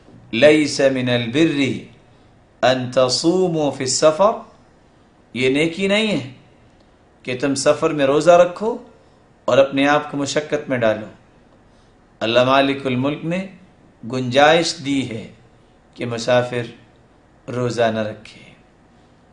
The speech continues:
شریعت اسلامیہ نے عبادت کے بعد والدین کے ساتھ اچھا سلوک کرنے کا حکم ہے، والدین کے ساتھ بھی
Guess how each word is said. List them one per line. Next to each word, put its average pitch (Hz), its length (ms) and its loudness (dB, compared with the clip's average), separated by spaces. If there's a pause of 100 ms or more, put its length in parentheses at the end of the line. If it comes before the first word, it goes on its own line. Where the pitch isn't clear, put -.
(1160)
شریعت 233 440 0
اسلامیہ 190 580 2
نے 185 200 -2 (1160)
عبادت 165 420 4
کے 170 120 4
بعد 165 200 6 (1160)
والدین 139 600 2
کے 165 100 -2
ساتھ 147 280 0
اچھا 143 280 -4
سلوک 135 380 -8
کرنے 127 300 -4
کا 123 220 -6
حکم 139 340 -6
ہے، 139 220 -8 (760)
والدین 160 680 4
کے 208 100 -6
ساتھ 190 360 0
بھی 226 240 -8